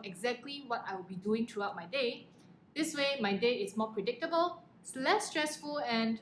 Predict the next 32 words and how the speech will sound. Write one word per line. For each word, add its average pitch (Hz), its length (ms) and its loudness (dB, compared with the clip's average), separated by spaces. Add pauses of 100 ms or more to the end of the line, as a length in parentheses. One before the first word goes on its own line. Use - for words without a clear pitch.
(140)
I 214 180 2
will 214 200 2
never 240 400 2
forget 202 500 -2
to 233 240 0 (200)
self-care. 170 600 -8 (880)
So 214 160 2
now 285 220 8
you 392 60 6
have 320 220 2
seen 277 200 -4
how 262 300 2
I 202 240 -2
implement 233 480 2
my 175 180 0
self-care 269 500 0
routine. 311 500 -4 (800)
Why 339 220 6
don't 285 280 2 (200)
you 320 200 2
try 262 200 4
it 233 80 6
out 226 200 4
for 175 100 -8
yourself? 175 420 2 (420)
Let 277 160 0
me 330 80 0
know 339 140 6
in 240 120 2
the 214 60 2
comments 220 480 2
below 277 600 4